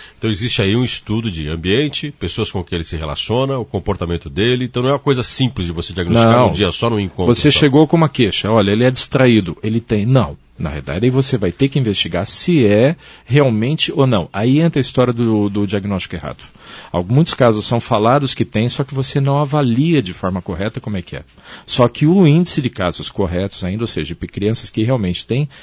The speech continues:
Speaker 2: é muito alto. Por isso que você acaba tendo um índice de crianças que fazem tratamento bem alto também.
Speaker 1: Pergunta, no seu consultório, de cada dez pais que aparecem lá, quantos acabam sendo diagnosticados?
Speaker 2: Olha,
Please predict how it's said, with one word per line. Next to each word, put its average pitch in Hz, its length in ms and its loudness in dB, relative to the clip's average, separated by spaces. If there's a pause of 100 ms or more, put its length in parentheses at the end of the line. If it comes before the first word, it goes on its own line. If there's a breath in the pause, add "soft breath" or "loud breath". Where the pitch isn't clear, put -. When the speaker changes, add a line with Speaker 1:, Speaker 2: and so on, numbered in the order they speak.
(140 loud breath)
Speaker 2:
é 123 140 0
muito 147 300 2
alto. 101 240 2
Por 110 120 -4
isso 117 140 -4
que - 80 -14
você 139 220 -4
acaba 127 260 -4
tendo 113 260 -2
um 135 140 -2
índice 104 260 -4
de 85 80 -8
crianças 82 440 -8 (120)
que 95 120 -10
fazem 95 340 -4
tratamento 101 640 -6
bem 131 180 -4
alto 90 240 -4
também. - 240 -16 (220 loud breath)
Speaker 1:
Pergunta, 139 260 -2
no 120 240 -2
seu 147 140 -4
consultório, 120 400 -2
de 85 60 -12
cada 101 200 0
dez 113 260 -2
pais 107 280 -2
que 107 60 -2
aparecem 95 440 -2
lá, 80 140 -2
quantos 117 340 -2
acabam 90 260 -4
sendo 90 180 -6
diagnosticados? 80 640 -8 (1000)
Speaker 2:
Olha, 104 440 -2